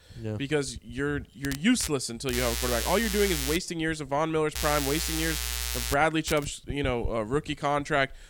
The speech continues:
Speaker 2: all this stuff until you have a quarterback. So that's one point. The other point is that Will Greer's dead to me.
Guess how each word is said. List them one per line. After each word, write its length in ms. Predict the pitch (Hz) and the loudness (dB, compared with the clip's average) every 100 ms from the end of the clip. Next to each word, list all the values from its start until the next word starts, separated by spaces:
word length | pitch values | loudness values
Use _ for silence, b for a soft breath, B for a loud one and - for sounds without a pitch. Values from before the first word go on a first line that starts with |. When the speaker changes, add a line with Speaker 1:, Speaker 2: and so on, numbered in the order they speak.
| B | B
Speaker 2:
all 200 | - 165 | 2 4
this 140 | 175 156 | 4 0
stuff 320 | - 151 139 | 2 2 2
until 220 | 127 143 | -4 -2
you 100 | 127 | 0
have 120 | 131 117 | 0 -2
a 40 | |
quarterback. 500 | - 127 127 123 120 | -2 -2 2 0 0
So 280 | - 120 117 b b b b _ _ - - - - - 92 - | -2 -2 -4 b b b b _ _ -20 -16 -16 -16 -20 -20 -14
that's 360 | 127 160 170 165 | 0 2 2 2
one 240 | 156 156 | 0 2
point. 300 | 160 151 127 | 0 0 0
The 80 | 135 | 0
other 160 | 151 151 | 0 0
point 280 | 160 147 | 0 0
is 80 | 127 | 0
that 120 | 131 117 | 0 2
Will 160 | 139 | 0
Greer's 380 | 135 135 131 117 | 2 0 0 -2
dead 320 | 120 143 139 | 0 0 0
to 80 | 143 | -4
me. 320 | 139 135 135 | -4 -4 -4